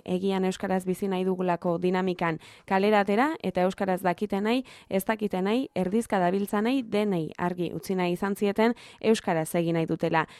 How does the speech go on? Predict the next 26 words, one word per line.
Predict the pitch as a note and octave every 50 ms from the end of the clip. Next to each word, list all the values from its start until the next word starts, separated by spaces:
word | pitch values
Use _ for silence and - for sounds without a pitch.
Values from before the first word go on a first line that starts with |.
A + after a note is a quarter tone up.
| - - _
Eta | - G#3+ G#3+ G#3 - G#3 G3 G3+
Egiakoen | G3+ G#3 A3 A3+ A#3 - - B3 B3 A#3+ A#3+ A#3+
lekukoari | A#3 - B3+ B3 - B3+ A#3 A#3 B3 B3+ C4+ -
Añorgako | - F#3 F#3+ F#3+ G3 G3+ G3+ F#3+ - G#3+
lagunek | G3+ F3 E3+ F#3 F#3+ F#3 E3+ E3 - E3+
eutsi | E3 - - F#3+ F3+ F3+ F3+ F3+
zioten, | - - F#3 F3+ F3+ F3+ A#3+ D4 E4 F4 -
ilonen | - F#3+ F#3 F#3 F#3 F#3+ F#3+ F#3 F#3
hasieran | F3 F3 - G#3+ G#3 F#3+ E3+ E3 E3 E3+
dinamika | E3+ F#3+ F#3+ G3 G3 F#3 - F#3+ F#3 G3
bera | G3+ F#3+ F3 D3+ - - - - - -
Añorgan | - G3 G3 G#3 G#3+ G#3 - G#3 G3 F#3+
abiatu | F#3+ G3 G#3+ G#3 G#3 G3+ - A3+
zuten | G#3 A#3 A#3 G#3+ A3+ A3+ A#3+ C4+ -
eta | - F3 - F3+
ekainaren | F3 - G3 F#3+ G3 G3 G3 G#3 G#3 F#3+
hirura | F3 F3+ F3+ F#3 F#3 F3+
arte | - _ G#3 G#3+ A3 - - - - -
iraungo | - - G3+ F#3+ F#3+ F#3+ F#3 F3 E3+ E3
du. | D#3+ D#3+ - - - G#3+ - - A#3+
Esperientzia | A#3 A#3+ A#3+ A#3 - - A#3+ A#3 A#3 A3+ A3+
nolakoa | G#3+ G#3+ A3 A3 - A#3 A3 G#3+
izaten | - A3+ G#3+ A3 G#3+ G#3
ari | G#3 G#3+ G#3+
den | G#3+ G#3+ G#3
jakiteko | G#3 G3+ - G#3+ - G#3+ - A#3 B3